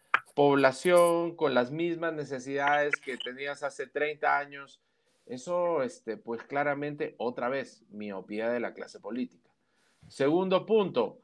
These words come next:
el tema de no entender cómo es que se van generando fricciones entre las sociedades en cambio. Tú, tú lo conoces bastante bien, tú eres profesor de esto.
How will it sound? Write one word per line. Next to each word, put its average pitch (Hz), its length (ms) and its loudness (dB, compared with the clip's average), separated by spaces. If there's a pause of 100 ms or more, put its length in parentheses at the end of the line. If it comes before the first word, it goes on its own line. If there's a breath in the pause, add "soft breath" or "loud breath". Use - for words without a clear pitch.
(140)
el 123 260 0
tema 165 400 2
de 139 280 2
no 165 300 0
entender 175 800 0
cómo 190 420 -2
es 185 180 -6
que 190 140 -6
se 151 160 -4
van 160 160 -2
generando 156 640 -4
fricciones 170 800 -6
entre 160 760 0
las 123 260 -4
sociedades 147 600 -2
en 127 140 -16
cambio. 175 360 -4
Tú, 120 220 -14 (200)
tú 143 440 -2
lo 131 200 -2
conoces 135 380 -6
bastante 127 400 -10
bien, 139 200 -4
tú 143 100 -4
eres 123 160 -6
profesor 135 500 -6
de 135 120 -8
esto. 151 300 -18